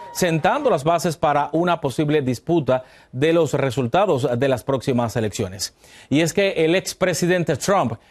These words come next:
le ha llamado interferencia electoral a todos los casos legales en su contra, una estrategia de la campaña que podría derivar en otra crisis electoral.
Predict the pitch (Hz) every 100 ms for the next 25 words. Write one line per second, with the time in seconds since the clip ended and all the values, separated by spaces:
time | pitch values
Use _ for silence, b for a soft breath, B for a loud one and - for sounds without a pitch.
0 | b 127 151 214 208 185 175 151 127 -
1 | 214 202 190 170 180 175 202 175 185 143
2 | 143 151 180 B B _ 156 165 - 214
3 | 220 196 170 - 175 160 160 143 147 156
4 | 143 143 139 135 110 104 95 104 B B
5 | - 160 180 165 147 160 - 143 139 120
6 | 123 120 127 120 151 160 160 127 135 127
7 | 127 156 165 139 143 135 143 156 156 175
8 | 202 - 185 190 139 131 117 101 107 90